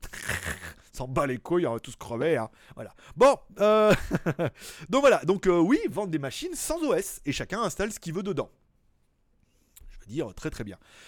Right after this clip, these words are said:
Euh, donc, allez, on re-, vous rappelle, ce mois-ci, vous pouvez participer, bien évidemment, à notre tombola, soit via le super chat qui sera sur le côté, puisque cette émission est enregistrée l'après-midi et diffusée le soir en première. Vous pouvez discuter entre vous,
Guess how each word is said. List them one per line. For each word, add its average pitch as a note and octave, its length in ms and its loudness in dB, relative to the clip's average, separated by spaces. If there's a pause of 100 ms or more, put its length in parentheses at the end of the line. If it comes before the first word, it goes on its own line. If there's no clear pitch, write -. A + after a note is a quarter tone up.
(180)
Euh, F#3 420 4
donc, B3+ 220 0
allez, A3+ 240 2
on F#3 140 0
re-, G3+ 180 4
vous G3 60 0
rappelle, G#3+ 300 0
ce - 140 -6
mois-ci, A#3 500 -4
vous F#3+ 260 -6
pouvez G3+ 160 -6
participer, F#3 340 -8
bien E3 120 -8
évidemment, E3 300 -8
à C3+ 40 -6
notre C#3 300 -8
tombola, F#3 580 -2 (220)
soit A#3+ 420 0
via F#3 220 -4
le G3+ 180 -6
super - 400 -6
chat G#3 180 0
qui - 160 -10
sera - 220 -8
sur - 140 -8
le F#3+ 60 -4
côté, G3 280 -8
puisque - 220 -16
cette - 160 -10
émission D3+ 280 -10
est - 80 -10
enregistrée C3+ 300 -8
l'après-midi D3 480 -8 (260)
et G#2+ 80 -14
diffusée A2+ 360 -12
le A2+ 80 -10
soir A#2 380 -10
en F#3 140 -4
première. B2+ 480 -4
Vous C#3 60 -18
pouvez G#2+ 160 -16
discuter - 280 -16
entre A#2 240 -8
vous, C3 220 -8